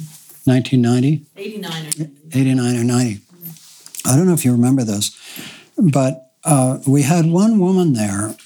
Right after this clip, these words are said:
Speaker 1: who was spending the night, uh, in Pacific House. And she had an out-of-body experience, and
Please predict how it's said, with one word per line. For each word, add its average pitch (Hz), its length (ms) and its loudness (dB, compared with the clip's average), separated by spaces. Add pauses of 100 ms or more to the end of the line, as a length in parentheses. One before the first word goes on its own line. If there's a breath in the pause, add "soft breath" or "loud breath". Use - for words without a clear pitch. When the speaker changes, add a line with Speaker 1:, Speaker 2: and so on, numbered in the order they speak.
Speaker 1:
who 139 140 4
was 127 340 0
spending - 800 0
the 120 100 -2
night, 123 520 0 (120)
uh, 127 280 0 (100)
in 123 240 2
Pacific 135 560 0
House. 95 480 -6 (1200 loud breath)
And 135 500 2 (1040)
she 233 720 2 (100)
had 147 280 2
an 135 140 2
out-of-body 139 680 2
experience, 98 920 -4 (800 soft breath)
and 131 500 2